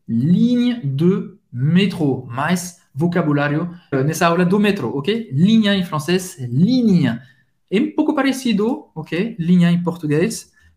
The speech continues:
Você pode ver que o N H em português tem o som do nha. Escrito linha, linha. Em francês, linha é mais forte, ok? Você tem que acen-, ficar mais, eh,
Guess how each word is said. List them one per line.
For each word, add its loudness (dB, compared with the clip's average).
Você -2
pode 4
ver 0
que 0
o 0
N 2
H -2
em -8
português -4
tem -2
o -2
som -4
do 2
nha. 0
Escrito -6
linha, 2
linha. 2
Em -8
francês, -4
linha 2
é -4
mais 0
forte, -6
ok? -8
Você -4
tem 2
que -2
acen-, -2
ficar 0
mais, 0
eh, -2